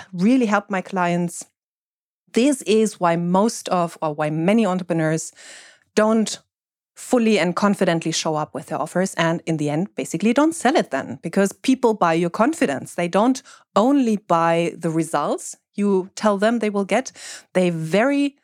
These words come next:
like, very much buy your confidence.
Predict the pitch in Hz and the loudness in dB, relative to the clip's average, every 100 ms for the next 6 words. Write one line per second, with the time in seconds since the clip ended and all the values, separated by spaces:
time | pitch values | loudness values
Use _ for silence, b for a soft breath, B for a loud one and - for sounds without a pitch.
0 | _ _ _ - 175 170 208 240 254 226 | _ _ _ -4 -2 2 2 4 2 2
1 | 185 190 - - _ 175 170 160 156 175 | 0 -2 -6 -8 _ 0 0 0 -4 -8
2 | 151 - 143 160 - | -10 -10 -12 -12 -18